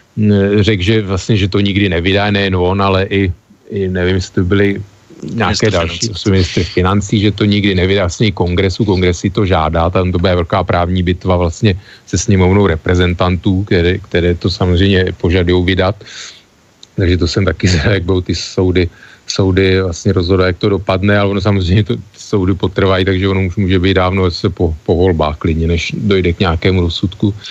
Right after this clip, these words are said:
Speaker 1: třeba, takže to bude ire-, irelevantní. Ale samozřejmě jako ten soudní proces poběží, bude se nějak medializovat, může sam-, hrát nějakou roli ve volbách.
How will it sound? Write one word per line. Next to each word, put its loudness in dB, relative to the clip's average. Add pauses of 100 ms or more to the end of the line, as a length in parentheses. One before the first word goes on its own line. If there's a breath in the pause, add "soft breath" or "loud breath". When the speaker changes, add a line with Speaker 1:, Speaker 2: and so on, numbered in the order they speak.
(260 loud breath)
Speaker 1:
třeba, 0
takže 2
to 0
bude 2
ire-, -2
irelevantní. 2
Ale 2
samozřejmě 0
jako 0
ten -2
soudní 0
proces -2
poběží, 0
bude 0
se -4
nějak 0
medializovat, 0
může 0
sam-, -2
hrát 0
nějakou 0
roli 4
ve 2
volbách. 0